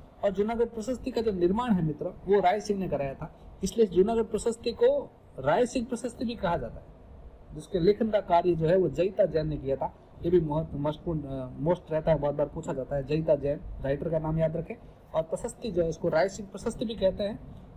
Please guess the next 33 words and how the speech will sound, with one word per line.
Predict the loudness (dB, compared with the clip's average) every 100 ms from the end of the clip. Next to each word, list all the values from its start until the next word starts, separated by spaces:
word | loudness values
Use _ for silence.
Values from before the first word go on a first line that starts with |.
| -2
और | 2
राय | 4 4
सिंह | 2 -2
ने | -2
इसका | 0
निर्माण | 0 0 -2
करवाया | -2 -2 -2 -4
था। | -10 -18 -12 -10
तो |
जूनागढ़ | -2 0 2 4
कहे | 4 4
चाहे | 4 2
राय | 2 0
सिंह | -2 -2
कहे, | 0 -2 -6 -14 -6
प्रशस्ति | -2 -2 -2 -4
जो | 0
है, | -2 -2
इसका | -6 -2
करेक्ट | 2 2 0
उत्तर | 0
होगा | 4 4
राय | 4 0
सिंह। | -4 -20 -20 -20 -20 -20 -20 -20 -20 -20 -20 -16 -14 -14 -18 -20 -18 -18 -12 -14 -14 -18 -20 -12 -4 2
नेक्स्ट | 2 2
प्रश्न, | -4 -4
क्वेश्चन | -8 -4 -2
नंबर | 0 0 0
थर्टी | -2 -2 -2
सिक्स, | -2 -4 -4 -10 -16 -20 -20 -20 -20 -18
शेरशाह | 6 8 8 6 -2
सूरी | 2 6 6 4 0 -12 -16 -2
ने | 0 2